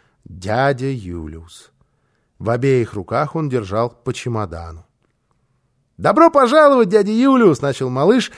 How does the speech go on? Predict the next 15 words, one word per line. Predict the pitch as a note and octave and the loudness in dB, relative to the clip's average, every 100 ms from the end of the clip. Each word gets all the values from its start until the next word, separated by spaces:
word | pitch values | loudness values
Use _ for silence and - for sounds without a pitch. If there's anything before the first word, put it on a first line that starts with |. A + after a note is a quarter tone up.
| - | -10
но | C3 F3+ | -2 2
окончить | F#3+ F#3+ A3+ G#3+ G#3 F#3 | 0 0 0 0 -4 -6
ему | F#3 F3+ | -4 -2
так | F3 F3 F3+ - _ _ _ | -2 -2 -2 -4 _ _ _
и | E3+ F#3+ | -4 -2
не | F#3+ E3+ E3 | 0 0 0
удалось, | E3 D#3+ D3 D#3+ D3+ D#3 C#3+ A2 - - _ _ - | -2 -2 -4 -2 -2 0 0 -2 -6 -18 _ _ -4
потому | C3+ D#3+ D#3+ C#3+ | -2 2 2 0
что | - | -2
раздался | G#2+ G#2+ G2 F#3 F#3+ - F3 - _ _ | -4 -6 0 2 2 2 -4 -4 _ _
оглушительный | - A#3 A3+ B3 B3 A#3 - - B3 A#3 - G#3+ G#3 G#3 G3+ | 0 2 2 2 2 0 -2 -4 0 0 0 -2 0 2 2
выстрел, | F#3 F#3+ B3 F#3+ - E3 D3+ - - - _ _ | 2 2 2 2 2 4 4 0 -16 -20 _ _
и | - E3 | -2 0
дядя | C#3 C3 E3 C3+ A2+ | 0 2 4 2 0
Юлиус, | A2+ G2 C3 G#3 G#3+ G#3+ G3+ - | -4 -2 0 2 2 2 0 -4